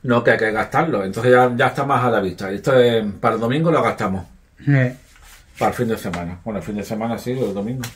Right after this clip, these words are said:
Speaker 2: Hoy no es domingo, hoy
Speaker 1: No.
Speaker 2: es, hoy es, hoy, hoy, ¿tú has dicho hoy es domingo?
Speaker 1: No, no, no, lo dejaremos para el domingo.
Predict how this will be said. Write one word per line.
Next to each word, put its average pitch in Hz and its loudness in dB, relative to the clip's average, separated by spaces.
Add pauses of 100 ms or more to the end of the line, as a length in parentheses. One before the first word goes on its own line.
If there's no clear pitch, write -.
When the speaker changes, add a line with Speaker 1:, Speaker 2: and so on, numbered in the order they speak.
(580)
Speaker 2:
Hoy 123 6
no 127 8
es 131 6
domingo, 135 4
hoy 143 8
Speaker 1:
No. - 8
Speaker 2:
es, 160 4
hoy 156 4
es, - 0
hoy, 156 2
hoy, 160 -2 (680)
¿tú 208 8
has 208 6
dicho 233 2
hoy 254 8
es 254 8
domingo? 247 6
Speaker 1:
No, 117 2
no, 110 2
no, 110 0
lo 113 2
dejaremos 120 4
para 151 4
el 117 -4
domingo. 107 -2